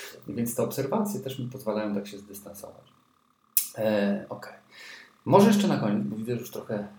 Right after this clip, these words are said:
rozmawiamy, e, bym tylko powiedział, e, jak się uczyć właśnie,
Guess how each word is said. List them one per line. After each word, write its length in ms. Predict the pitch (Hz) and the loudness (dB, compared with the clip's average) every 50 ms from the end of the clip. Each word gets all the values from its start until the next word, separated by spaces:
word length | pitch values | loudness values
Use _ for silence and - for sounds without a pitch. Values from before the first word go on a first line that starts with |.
| - - | -20 -12
rozmawiamy, 760 | - - 113 120 117 110 101 98 92 90 90 101 123 151 170 - - - - - - - _ - | -8 -6 -4 -2 0 -2 -2 -2 -4 -6 -4 -4 -4 -4 -4 -6 -8 -16 -20 -20 -20 -20 _ -8
e, 160 | 101 104 110 | -4 -2 -2
bym 240 | 104 101 - 127 127 | 0 0 0 0 0
tylko 440 | 135 139 139 139 135 127 123 127 123 - | 0 0 2 2 2 4 4 2 2 0
powiedział, 720 | 127 120 127 123 117 123 123 120 120 120 117 117 113 113 - - - - | -2 -2 -2 -2 0 0 0 2 2 2 2 0 0 -4 -8 -14 -18 -14
e, 380 | - 104 104 104 104 101 101 98 - - - - - - | -8 -4 -2 -2 0 0 -2 -4 -4 -8 -14 -16 -8 -6
jak 160 | 117 123 123 | -4 -4 -4
się 120 | - - | -6 -8
uczyć 540 | - - 113 - - - - - - - - - _ _ _ _ _ _ _ _ _ _ _ | -10 -10 -10 -10 -12 -16 -18 -20 -20 -20 -20 -20 _ _ _ _ _ _ _ _ _ _ _
właśnie, 360 | 90 87 85 - - - - | -4 -2 -2 -4 -6 -12 -14